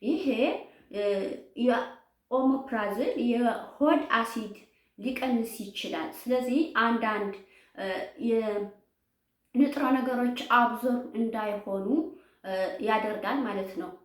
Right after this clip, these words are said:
ለምሳሌ እዚህ ጋር ቫይታሚን ቢ ትዌልቭ እጥረት ሊያ-፣ ሊ-፣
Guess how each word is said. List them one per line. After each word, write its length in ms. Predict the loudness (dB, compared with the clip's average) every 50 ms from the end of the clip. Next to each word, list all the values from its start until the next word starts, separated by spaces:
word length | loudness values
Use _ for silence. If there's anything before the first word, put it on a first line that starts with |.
| _ _ _ _ _
ለምሳሌ 480 | -4 -2 0 0 0 -2 -2 -2 0 0 0 0 0
እዚህ 260 | -2 -2 -2 -2 -2
ጋር 240 | -2 0 0 0 0 0 2
ቫይታሚን 500 | 2 2 2 2 0 0 -2 -2 -2 -4 -6
ቢ 200 | 0 6 6 6 6
ትዌልቭ 480 | 6 0 -2 -4 -4 -4 -4 -8 -8 -8
እጥረት 340 | -10 -10 -8 -8 -10 -10 -10
ሊያ-፣ 200 | -10 -10 -10 -10 -10 -12 -16 _ -14
ሊ-፣ 300 | -14 -12 -8 -6 -4 -4